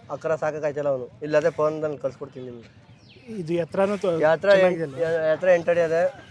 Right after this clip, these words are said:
Speaker 1: ಉದ್ದ ಹತ್ತು ಅಡಿ ಬರ್ತದೆ. ಇದ್ರ ಅಪ್ಪನಿಗೆ ಒಂದು ಆರು ಅಡಿ, ಆರು ಅಡಿ ಜಾಗ ಮಾಡಿದ್ರೆ ಎತ್ತಲಿಲ್ಲ, ಬೇರೆ ಜಾಗ ಮಾಡಿದ್ವಿ ಇದಕ್ಕೆ. ಹುಟ್ಟುವಾಗಲೇ ಇದು ಹೆಚ್ಚಾಗಿ ಹುಟ್ಬಿಟ್ಟದೆ.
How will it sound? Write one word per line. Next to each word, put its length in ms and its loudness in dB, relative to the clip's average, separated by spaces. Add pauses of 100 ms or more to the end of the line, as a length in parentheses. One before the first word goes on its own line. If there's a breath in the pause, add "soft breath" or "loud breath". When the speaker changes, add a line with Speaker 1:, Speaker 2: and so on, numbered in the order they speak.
(140)
Speaker 1:
ಉದ್ದ 120 -4
ಹತ್ತು 200 0
ಅಡಿ 100 -2
ಬರ್ತದೆ. 560 -6 (160)
ಇದ್ರ 140 2
ಅಪ್ಪನಿಗೆ 420 2 (560)
ಒಂದು 140 0
ಆರು 140 2
ಅಡಿ, 140 2
ಆರು 140 2
ಅಡಿ 100 -4
ಜಾಗ 180 -2
ಮಾಡಿದ್ರೆ 280 -4
ಎತ್ತಲಿಲ್ಲ, 380 -4
ಬೇರೆ 260 0
ಜಾಗ 160 -4
ಮಾಡಿದ್ವಿ 260 -8
ಇದಕ್ಕೆ. 240 -14 (1400)
ಹುಟ್ಟುವಾಗಲೇ 520 2
ಇದು 340 0
ಹೆಚ್ಚಾಗಿ 480 -8
ಹುಟ್ಬಿಟ್ಟದೆ. 440 -8